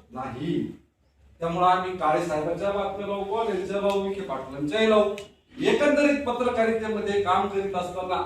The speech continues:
आज पत्रकारांसमोर दोन अडचणी आहेत. म्हणजे पत्रकारिता करीत असताना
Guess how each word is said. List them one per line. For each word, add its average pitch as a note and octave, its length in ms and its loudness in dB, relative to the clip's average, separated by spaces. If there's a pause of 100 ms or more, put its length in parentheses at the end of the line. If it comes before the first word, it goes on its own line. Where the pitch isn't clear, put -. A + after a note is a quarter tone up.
(100)
आज F#3+ 240 6
पत्रकारांसमोर F3 920 -2 (160)
दोन F#3+ 220 6
अडचणी D3 360 -2
आहेत. - 260 -6 (1080)
म्हणजे D3 220 0 (360)
पत्रकारिता G#3 880 0
करीत E3+ 320 -4
असताना E3 500 -6